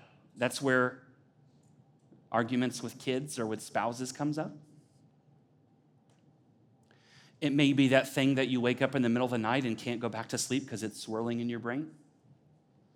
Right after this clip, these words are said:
Where are you trying to exert control over the uncontrollable?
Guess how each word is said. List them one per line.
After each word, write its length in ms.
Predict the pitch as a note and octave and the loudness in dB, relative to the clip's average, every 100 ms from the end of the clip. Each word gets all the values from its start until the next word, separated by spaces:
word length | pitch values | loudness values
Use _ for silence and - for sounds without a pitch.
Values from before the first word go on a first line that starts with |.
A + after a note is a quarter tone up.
| _ - | _ 4
Where 200 | E3 F#3+ | 6 8
are 40 | |
you 200 | E3+ D#3+ | 6 2
trying 460 | D#3 - D#3+ E3 D#3 | 0 0 4 6 6
to 120 | D3+ | 2
exert 300 | B2 B2 A#2 | 0 -2 -4
control 580 | A#2+ - B2+ G#2+ A2 - - _ _ _ _ _ _ - | -6 -2 0 0 -2 -8 -20 _ _ _ _ _ _ -8
over 240 | A#2+ A2+ | -2 -2
the 160 | A2+ G#2+ | 0 -2
uncontrollable? 800 | A2 A2+ G#2 A2+ G2+ F2 F2 | -2 -4 -4 -2 -2 -4 -8